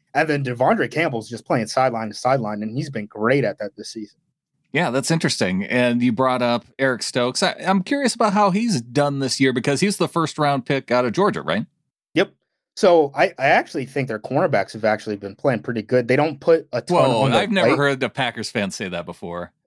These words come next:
Speaker 1: Look, between that and the linebacker, I, I was very surprised. I mean, that Chiefs game is, like, the first time I've ever seen a Packers game where their offense can't get going and their linebacker play is basically keeping them in the game. I'm not used to this. It's
Speaker 2: Yeah.
Speaker 1: been, like, three
Speaker 2: <laughs>
Speaker 1: decades of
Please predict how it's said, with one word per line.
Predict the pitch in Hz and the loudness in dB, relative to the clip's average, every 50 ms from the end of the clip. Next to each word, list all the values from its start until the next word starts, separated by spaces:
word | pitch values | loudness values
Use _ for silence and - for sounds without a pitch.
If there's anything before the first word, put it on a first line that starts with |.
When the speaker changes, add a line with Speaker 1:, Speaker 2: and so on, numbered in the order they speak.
| - - | -4 0
Speaker 1:
Look, | - 208 214 220 254 247 240 - | 2 4 6 6 6 4 4 0
between | 202 202 - - - 233 226 214 | -8 -10 -6 -2 0 2 4 4
that | 196 175 170 202 254 277 294 - _ _ | 4 4 4 4 4 2 2 -2 _ _
and | - 180 196 202 196 190 151 | -4 -2 0 0 -2 -2 -2
the | 165 156 | -2 0
linebacker, | 143 156 196 294 330 151 147 151 143 135 - 127 117 - - - | 2 2 2 4 4 4 2 2 0 -2 -6 -10 -10 -10 -4 0
I, | 151 190 220 | 0 0 0
I | - 175 180 226 | 2 2 2 2
was | 233 233 220 180 | 2 0 -6 -4
very | 147 139 196 220 220 220 | 0 2 2 4 4 2
surprised. | 202 - - - - 196 262 226 | 0 -2 -4 0 0 2 2 4
I | 165 156 | 2 0
mean, | 175 190 | 2 2
that | 185 185 202 - | 2 2 0 0
Chiefs | - - 208 226 226 - | -2 -2 -2 -2 -2 -2
game | - 165 151 143 139 | 2 2 2 4 2
is, | 131 131 131 | 0 0 2
like, | 170 147 143 | 2 2 2
the | 135 123 | 2 -2
first | - - - 147 165 170 - - | -2 0 0 0 0 0 -2 -2
time | - 151 151 151 143 | -2 0 2 2 2
I've | 135 131 | 0 2
ever | 113 123 135 156 | 2 0 0 0
seen | 160 - - 151 135 | 0 -4 -4 -6 -4
a | 123 | -4
Packers | - 139 135 170 - 156 127 113 | -2 -2 -2 -2 0 -2 -4 -2
game | 113 135 123 117 113 | 0 0 0 0 2
where | 113 117 | 0 2
their | 120 139 135 127 123 | 2 2 2 2 2
offense | 123 131 139 139 151 147 139 139 | 2 2 2 2 0 -4 -4 -4
can't | - - 151 120 110 | -2 -2 -2 0 0
get | 127 127 113 | -2 -4 0
going | 117 127 143 170 170 139 120 117 | 2 2 2 2 2 0 0 0
and | 113 113 110 | 0 0 0
their | 117 123 127 | 2 2 2
linebacker | 117 117 120 127 143 151 143 123 117 - 123 113 | 2 2 2 0 2 2 2 0 0 0 -6 -6
play | _ - 127 120 | _ 0 2 2
is | 113 113 110 | 2 0 -2
basically | - 131 127 127 - - 117 113 | 0 2 2 2 0 -2 -2 -2
keeping | - - 156 143 139 123 123 | 0 2 2 2 2 2 2
them | 120 120 131 | 2 4 2
in | 123 110 | 2 2
the | 104 | 0
game. | 95 - 117 165 175 113 | 0 2 2 2 2 2
I'm | 101 113 | 0 0
not | 151 151 117 | 0 0 2
used | 123 165 208 214 - | 2 0 0 0 0
to | 123 | -4
this. | 107 101 101 - - | -4 -6 -8 -8 -6
It's | 117 117 | -4 -2
Speaker 2:
Yeah. | 117 | 2
Speaker 1:
been, | 135 156 170 | 2 2 0
like, | 147 101 95 - | 0 -4 -4 -2
three | 147 156 151 139 | 0 2 2 4
Speaker 2:
<laughs> | |
Speaker 1:
decades | 143 151 202 - 135 120 117 117 120 | 4 2 2 2 0 -2 -2 -2 -6
of | 117 107 110 | -8 -8 -10